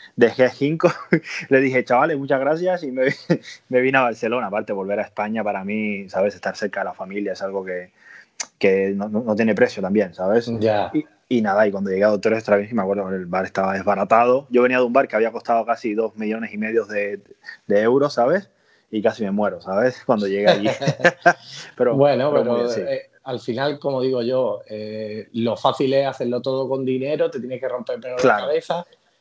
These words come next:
Speaker 2: pero lo bonito es, eh, analizar un proyecto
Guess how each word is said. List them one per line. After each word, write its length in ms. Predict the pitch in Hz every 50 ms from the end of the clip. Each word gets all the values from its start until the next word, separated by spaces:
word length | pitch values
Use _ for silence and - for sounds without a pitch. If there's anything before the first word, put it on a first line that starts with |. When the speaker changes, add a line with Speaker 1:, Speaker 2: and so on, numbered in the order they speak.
| _ _ _
Speaker 2:
pero 460 | - 117 113 110 104 104 107 107 107
lo 140 | 107 110 107
bonito 480 | 107 110 110 117 117 113 123 120 127
es, 340 | 123 120 127 135 135 - -
eh, 540 | 123 113 110 110 107 107 107 107 107 107 107 107 107
analizar 640 | 107 107 110 110 107 107 101 98 101 - 120 117 120
un 120 | 120 120
proyecto 640 | 117 120 123 117 117 127 131 131 - - 151 160 165